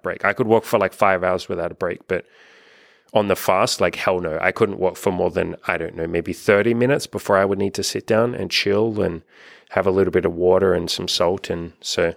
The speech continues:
I definitely had a lot less energy, that's for sure. But I wouldn't say that I was suffering,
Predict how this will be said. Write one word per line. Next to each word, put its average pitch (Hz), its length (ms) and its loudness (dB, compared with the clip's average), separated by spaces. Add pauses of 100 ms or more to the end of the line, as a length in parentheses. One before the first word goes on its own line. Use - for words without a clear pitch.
(100)
I 104 100 2
definitely 113 380 2
had 101 80 2
a 95 140 -2
lot 95 120 -2
less 92 240 -2
energy, 101 360 -4
that's 87 260 -6
for - 100 -12
sure. 117 280 -6 (240)
But 85 260 -2 (540)
I 98 100 0
wouldn't 120 280 2
say 101 200 4
that 90 140 2
I 87 100 2
was 82 140 -6
suffering, 82 500 0